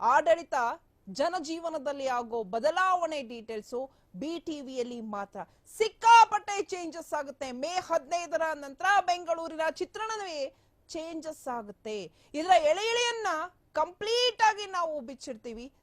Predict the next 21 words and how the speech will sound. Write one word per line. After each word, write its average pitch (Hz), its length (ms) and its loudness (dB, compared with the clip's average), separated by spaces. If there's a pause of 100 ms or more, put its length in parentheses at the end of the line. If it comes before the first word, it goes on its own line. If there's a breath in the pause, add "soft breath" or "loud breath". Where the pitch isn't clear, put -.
(140)
So, 381 220 -2 (100)
ಈ 339 220 -2
ಒಂದು 370 720 -2 (880)
most 381 520 2
important 311 500 0
ಸುದ್ದಿ 247 380 -14
ಸಿಗೋದು 202 640 -12
ಬಿ 240 200 -10
ಟಿ 254 260 -12
ವಿಯಲ್ಲಿ 208 380 -10
ಮಾತ್ರ. 214 460 -8 (320 soft breath)
ಅಷ್ಟೊಂದು 370 440 -6
ಬದಲಾವಣೆ 262 500 -4
ಆಗುತ್ತೆ. 233 300 -8
ಜನಜೀವನದಲ್ಲಿ 285 1000 -6
ಆಗೋ 262 320 -2
ಬದಲಾವಣೆಯನ್ನ 277 920 -2 (400 soft breath)
ನೀವು 349 400 -2
ಊಹಿಸ್ಕೊಳೋಕೆ 320 960 -6
ಸಾಧ್ಯನೇ 339 1040 0
ಇಲ್ಲ. 302 180 -6